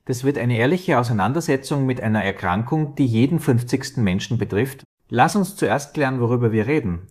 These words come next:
Ein Aneurysma ist eine Aussackung einer Arterie. Eine Arterie transportiert Blut und somit Sauerstoff zu deinen Zellen. Leider gibt's aber hier eine Schwachstelle in deiner Gefäßwand. Im Gehirn entsteht so eine Schwachstelle fast immer an den Verzweigungen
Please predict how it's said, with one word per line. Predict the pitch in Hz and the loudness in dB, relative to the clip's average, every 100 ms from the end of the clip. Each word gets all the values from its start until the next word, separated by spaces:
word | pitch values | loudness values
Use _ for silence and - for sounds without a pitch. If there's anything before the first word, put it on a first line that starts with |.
| - | -6
Ein | 107 | -4
Aneurysma | 101 113 113 120 135 131 107 135 - | 0 2 4 4 2 0 0 0 -6
ist | - - 113 | -12 -10 -4
eine | 104 - | -2 0
Aussackung | 120 - 104 113 110 | -2 -2 -4 -2 -2
einer | 95 92 | -2 -2
Arterie. | - - 113 123 147 170 - - _ | -2 2 2 4 2 0 -8 -20 _
Eine | 110 110 | -2 0
Arterie | 98 110 135 143 135 | 0 2 2 2 0
transportiert | 107 101 - 113 110 104 - | 0 -4 -2 -2 0 -2 0
Blut | 113 170 208 | 2 2 0
und | - 135 | -6 -6
somit | 120 113 120 120 | 0 2 2 0
Sauerstoff | - 92 107 - 110 - | 0 2 2 2 0 0
zu | - 117 | -8 -6
deinen | 87 98 117 | -2 -2 0
Zellen. | 127 110 101 - _ _ _ _ | 0 0 -2 -8 _ _ _ _
Leider | 110 180 240 | 4 4 4
gibt's | 214 208 - | 0 -4 -2
aber | 160 151 | 0 2
hier | 175 | 2
eine | 170 139 | 0 -2
Schwachstelle | 123 113 - - 139 139 | 0 0 0 -2 2 2
in | 135 | 2
deiner | 131 117 | 0 0
Gefäßwand. | 117 120 107 - - 117 120 - - _ _ _ _ | 0 0 2 2 2 0 0 -6 -18 _ _ _ _
Im | 135 123 | 2 2
Gehirn | 123 180 220 | 4 4 4
entsteht | 175 - 143 143 | 2 2 0 0
so | - | -2
eine | 139 127 | 0 0
Schwachstelle | 120 113 117 - 147 117 107 | 2 2 2 0 0 2 0
fast | - 101 - 143 | -2 -4 -4 -2
immer | 143 147 143 117 | 0 2 0 0
an | 113 | 0
den | 113 110 | 0 -2
Verzweigungen | 117 - 98 117 135 127 107 101 | -2 0 2 2 2 2 2 0